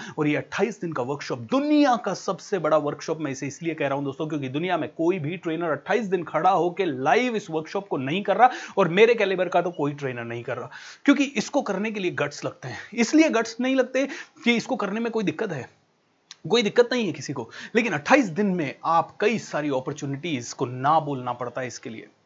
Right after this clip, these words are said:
आपको एक जगह स्टेशन होना पड़ता है। जब आज हमारे पास almost हर रोज कोई ना कोई अपॉर्चुनिटी आती है कि इस कंपनी में जाना है, अभी आज ही आधे घंटे पहले बीस मई को एक कंपनी में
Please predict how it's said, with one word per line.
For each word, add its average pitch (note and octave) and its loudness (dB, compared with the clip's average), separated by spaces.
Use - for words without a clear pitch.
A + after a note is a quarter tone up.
आपको F3 12
एक A3+ 8
जगह F#3+ 4
स्टेशन F3+ -2
होना D3 -4
पड़ता C3 -4
है। A#2+ -2
जब E3 0
आज D#3+ 6
हमारे D#3 0
पास D3 0
almost E3+ -4
हर A3 4
रोज F3+ 2
कोई D#3+ -2
ना D#3 -6
कोई D3 -2
अपॉर्चुनिटी D3 -4
आती C3 -2
है C#3+ 0
कि C#3+ -4
इस C#3 -4
कंपनी C#3+ -4
में C#3+ -2
जाना C#3 2
है, D3 2
अभी E3 -2
आज F#3+ 4
ही D#3+ 2
आधे F3 4
घंटे D#3+ -2
पहले C#3+ 0
बीस G3 -4
मई E3+ -2
को D#3+ -2
एक D3 -4
कंपनी D3+ -4
में C#3+ -4